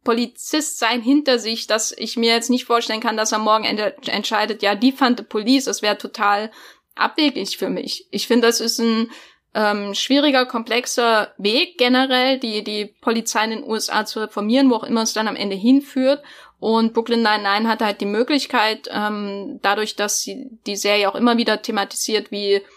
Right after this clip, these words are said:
die Institution funktioniert und wie die einen auf die anderen Druck ausüben auch,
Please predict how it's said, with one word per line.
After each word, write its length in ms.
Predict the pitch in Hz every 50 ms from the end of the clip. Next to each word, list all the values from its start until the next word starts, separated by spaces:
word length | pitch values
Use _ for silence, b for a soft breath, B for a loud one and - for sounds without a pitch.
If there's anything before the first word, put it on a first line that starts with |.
| B _ -
die 120 | - -
Institution 720 | 208 208 - - - - 208 202 196 - - 254 302 339 339
funktioniert 640 | - 269 247 247 - 220 208 220 233 277 302 294 -
und 160 | - 214 208
wie 140 | 220 214 202
die 220 | 208 202 202 -
einen 400 | - - - 196 220 247 262 -
auf 140 | - 202 -
die 140 | - - -
anderen 280 | - 202 196 196 247
Druck 260 | - - - 339 -
ausüben 520 | 202 190 175 - - - - 190 196 202 -
auch, 360 | - 196 214 269 - -